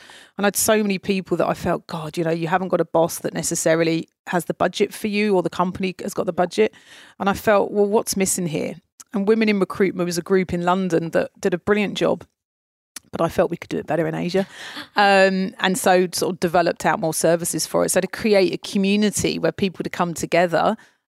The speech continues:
Speaker 1: And, you know, it was tough. I had a few recruiters kind of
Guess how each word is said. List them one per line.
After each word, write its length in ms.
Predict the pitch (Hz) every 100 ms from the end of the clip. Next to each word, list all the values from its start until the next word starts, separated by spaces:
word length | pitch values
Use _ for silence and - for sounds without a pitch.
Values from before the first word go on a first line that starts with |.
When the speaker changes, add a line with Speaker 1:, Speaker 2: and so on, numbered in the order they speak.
| _
Speaker 1:
And, 160 | - 240
you 60 | 330
know, 140 | 226
it 80 | 233
was 160 | - -
tough. 360 | - 190 247
I 40 | 226
had 60 |
a 60 | 214
few 280 | - 220 208
recruiters 480 | 190 - 202 180 170
kind 220 | 190 180
of 200 | 170